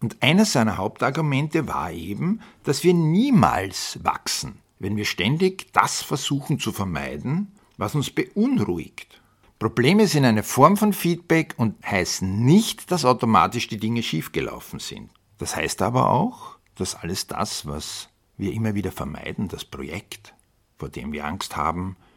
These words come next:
eine Fähigkeit, die uns fehlt, Dinge, wo wir meinen, nicht gut genug zu sein sind, alles das sind eigentlich die wahren Bereiche für unser persönliches Wachstum.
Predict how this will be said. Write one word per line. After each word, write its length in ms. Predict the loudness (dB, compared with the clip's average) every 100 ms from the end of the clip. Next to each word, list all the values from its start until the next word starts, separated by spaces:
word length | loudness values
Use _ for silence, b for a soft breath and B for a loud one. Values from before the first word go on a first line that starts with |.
| b b b b
eine 180 | -10 -8
Fähigkeit, 720 | -4 -4 -4 -4 -6 -6 -6
die 100 | -8
uns 200 | -6 -8
fehlt, 560 | -6 -4 -4 -6 -10 -20 _ _ _ _ -4
Dinge, 500 | 0 2 2 0 -4 _
wo 260 | -14 -10 -4
wir 120 | -2
meinen, 440 | -2 -2 0 0
nicht 180 | 0 -2
gut 200 | -6 -4
genug 380 | -4 -4 -6 -4
zu 100 | -4
sein 380 | -2 -4 -4 -6
sind, 380 | -4 -4 -4 -4
alles 380 | -6 -6 -8
das 440 | -8 -8 -6 -8 -8
sind 260 | -8 -10
eigentlich 640 | -12 -12 -10 -10 -10 -10 -10
die 160 | -10 -6
wahren 300 | -6 -6 -10
Bereiche 680 | -10 -8 -10 -12 -12 -12 -14
für 260 | _ -10 -8
unser 220 | -8 -10
persönliches 640 | -12 -10 -10 -12 -12 -14 -14
Wachstum. 560 | -16 -16 -18 -18 -20